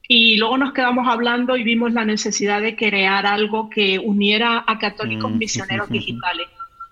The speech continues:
Speaker 1: Y entonces, bueno, nació en
Speaker 2: Hacer
Speaker 1: Twitter.
Speaker 2: equipo, hacer equipo contra el mundo, <laughs> contra los
Speaker 1: Eso.
Speaker 2: trolls. <laughs>
Speaker 1: Exacto. Y entonces, eh, así nació la idea de Imisión. O sea, ese mismo día tuvo nombre, Imisión.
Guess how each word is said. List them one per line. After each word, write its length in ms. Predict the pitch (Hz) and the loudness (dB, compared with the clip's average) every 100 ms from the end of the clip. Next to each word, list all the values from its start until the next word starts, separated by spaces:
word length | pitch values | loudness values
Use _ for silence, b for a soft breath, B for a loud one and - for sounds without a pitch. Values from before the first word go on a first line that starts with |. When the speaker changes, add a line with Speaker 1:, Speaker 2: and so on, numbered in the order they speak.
| _ _ - | _ _ -2
Speaker 1:
Y 80 | 220 | 0
entonces, 400 | 220 254 285 285 | 2 0 0 0
bueno, 220 | 285 240 | -2 0
nació 380 | 208 208 247 240 | 0 0 0 2
en 80 | 254 | 2
Speaker 2:
Hacer 200 | - 147 | 2 2
Speaker 1:
Twitter. 120 | 156 165 | 2 0
Speaker 2:
equipo, 300 | 175 156 117 113 | -2 -2 -2 -2
hacer 260 | 110 147 | -2 0
equipo 380 | 156 165 147 156 | 0 -2 -2 -4
contra 280 | 151 131 123 | -2 -2 0
el 80 | 120 | 0
mundo, 440 | 135 127 110 - | 0 0 -4 -10
<laughs> 480 | - - 392 - 370 | -10 -4 -4 -2 -4
contra 220 | 151 127 123 | -2 -2 -2
los 120 | 117 | -2
Speaker 1:
Eso. 100 | 143 | -2
Speaker 2:
trolls. 460 | 147 127 - - _ - | -2 -2 -6 -16 _ -6
<laughs> 520 | 269 - 311 - - | -6 -4 -6 -8 -4
Speaker 1:
Exacto. 640 | 226 214 202 196 190 180 208 | -2 0 -2 -2 -6 -8 -6
Y 100 | 226 | -2
entonces, 500 | 214 226 247 285 - B B B | -2 0 -2 -2 -6 B B B
eh, 300 | 240 233 226 220 | 2 4 4 2
así 260 | 226 285 | 0 0
nació 420 | 277 269 269 247 202 | 0 0 0 0 -2
la 120 | 196 | -2
idea 260 | 196 196 190 | -2 -2 -2
de 80 | 196 | -2
Imisión. 600 | 190 190 - 180 170 165 | -4 -6 -6 -6 -6 -10
O 100 | 180 | -4
sea, 220 | 190 180 | -2 -2
ese 220 | 190 220 | -2 0
mismo 320 | 214 214 208 | 2 2 2
día 680 | 202 214 214 214 202 190 156 | 0 2 2 4 4 0 -2
tuvo 260 | 226 208 202 | -2 0 0
nombre, 600 | 202 247 247 277 339 - | 0 2 2 0 -4 -8
Imisión. 600 | 202 196 190 - 240 277 | -4 -2 -2 -2 0 -2